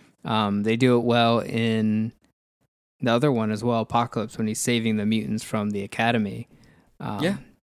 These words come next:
Speaker 2: Another
Speaker 1: so
Speaker 2: good, not as, not, no, not as good as Days of Futures Past, but
Speaker 1: Not as
Speaker 2: still
Speaker 1: good, but it
Speaker 2: on
Speaker 1: was still
Speaker 2: par?
Speaker 1: yeah, it wa-, they had to do it again because of how good the last one was. It was one of those things like, "Oh, he's,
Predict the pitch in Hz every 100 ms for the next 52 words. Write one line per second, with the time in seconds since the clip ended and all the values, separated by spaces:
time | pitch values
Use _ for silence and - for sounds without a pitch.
0 | _ 127 165 175 113 98 113 120 151 160
1 | 151 135 127 127 131 127 - 117 139 113
2 | 135 160 98 92 - 98 95 90 - -
3 | - - - 466 240 233 233 202 151 160
4 | 135 156 120 _ _ - 180 170 160 156
5 | 143 - - 104 143 220 370 151 110 -
6 | 139 156 165 - - 156 139 139 127 143
7 | 151 147 127 123 120 107 101 104 98 82
8 | - _ _ _ _ _ - 131 127 117
9 | - 117 110 113 107 101 101 95 98 -
10 | 95 82 85 73 - - _ _ _ _
11 | _ 127 127 135 127 123 - 123 110 110
12 | 151 143 127 135 -